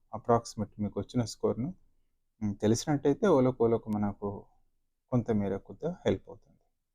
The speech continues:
So, thank you for watching this video. Once again, I wish you all the success. మీరు మంచి,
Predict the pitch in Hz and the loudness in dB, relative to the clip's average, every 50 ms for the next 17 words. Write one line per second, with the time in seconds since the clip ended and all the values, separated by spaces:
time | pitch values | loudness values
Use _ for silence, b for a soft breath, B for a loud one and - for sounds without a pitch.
0 | _ _ _ _ _ _ _ _ _ _ _ _ _ _ - 104 101 95 - 107 | _ _ _ _ _ _ _ _ _ _ _ _ _ _ -6 -6 -6 -4 -2 -2
1 | 110 120 139 139 135 - 123 120 117 113 110 - - 120 117 117 - - 117 117 | -2 -2 -2 -2 -2 -2 0 0 0 0 -2 -4 -4 -4 -4 -4 -2 -2 -2 -2
2 | 120 156 208 226 202 - 120 117 110 - 143 143 147 156 170 175 170 - - 123 | 0 -2 -2 -4 -4 -4 -4 -4 -2 2 2 4 4 4 2 0 -4 -6 -6 -4
3 | 110 104 101 - - 113 104 107 104 104 101 - - - - - - 110 - - | -4 -4 -4 -4 -2 -2 0 0 0 -2 -4 -8 -14 -20 -8 -4 -4 -4 -4 -6
4 | - 107 104 - 110 107 110 110 - - 120 104 - | -8 -8 -8 -6 -4 -2 -2 -2 0 0 -2 -2 -2